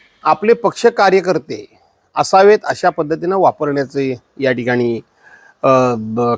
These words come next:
काम जोरात सुरू आहे. मी सुरुवातीपासून एकमेव सांगणारा माणूस असा आहे की शेवटी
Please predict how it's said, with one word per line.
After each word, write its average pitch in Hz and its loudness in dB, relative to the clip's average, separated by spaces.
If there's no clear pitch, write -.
काम 139 2
जोरात 135 0
सुरू 143 -2
आहे. 165 4
मी 240 -4
सुरुवातीपासून 214 2
एकमेव 214 0
सांगणारा 185 0
माणूस 165 0
असा 143 0
आहे 117 -6
की 247 -2
शेवटी 208 2